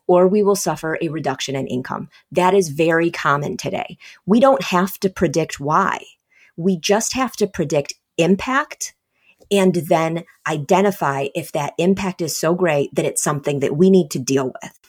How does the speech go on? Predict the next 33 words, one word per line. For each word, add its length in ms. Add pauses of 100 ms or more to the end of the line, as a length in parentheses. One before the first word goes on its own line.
So 160
that's 360
what 160
I 100
want 220
people 320
to 140
really 240
think 240
about 340
is, 220 (220)
hey, 180
I 120
don't 180
need 140
to 80
know 140
the 120
exact 320
circumstances 720
of 200
where 260
things 260
are 80
gonna 160
go 140
haywire, 640 (280)
but 160
I 140
need 180
to 80
say, 220
"Hey, 440